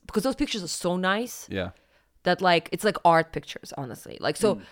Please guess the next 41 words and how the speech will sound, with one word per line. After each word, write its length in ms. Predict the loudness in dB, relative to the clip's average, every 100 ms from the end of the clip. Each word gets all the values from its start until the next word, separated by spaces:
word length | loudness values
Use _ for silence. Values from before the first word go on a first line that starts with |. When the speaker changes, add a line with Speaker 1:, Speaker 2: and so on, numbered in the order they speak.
| 2 6
Speaker 1:
I 80 |
don't 160 | 8 6
honestly, 580 | 4 2 -4 -6 -8 -6
like, 220 | 0 0 0
even 200 | -2 0
give 160 | 0 0
a 60 |
shit 340 | 0 0 0 -2
if 140 | -2
those 220 | 0 0
pictures 340 | -2 -6 -6 -6
were 340 | -8 -6 -4
to 100 | -4
be 100 | -6
like, 240 | -6 -6 -4
"Oh, 140 | -6
fuck," 520 | -6 -12 -8 -8 -8
like, 220 | -8 -6 -4
they're, 160 | -4
like, 240 | -6 -10 -10
leaks 420 | -10 -12 -14 -8
or 60 | -6
<laughs> 100 | -2
some 140 | -2
shit. 260 | -2 -6 0
Like, 160 | 2 4
Speaker 2:
Well, 80 | 4
Speaker 1:
I 60 |
don't 160 | 4 2
give 160 | 0
a 60 | 0
shit. 180 | -2 2
Speaker 2:
I 20 |
Speaker 1:
They're 120 | 4
Speaker 2:
remember 100 | 4 2
Speaker 1:
really 120 | 2
nice. 260 | 0 -4 -2
Speaker 2:
the, 240 | -2 -2
the, 180 | -6 -10 -10 -16 -12
my 320 | -2 0 -2 -6 -6
past 320 | 0 0 -2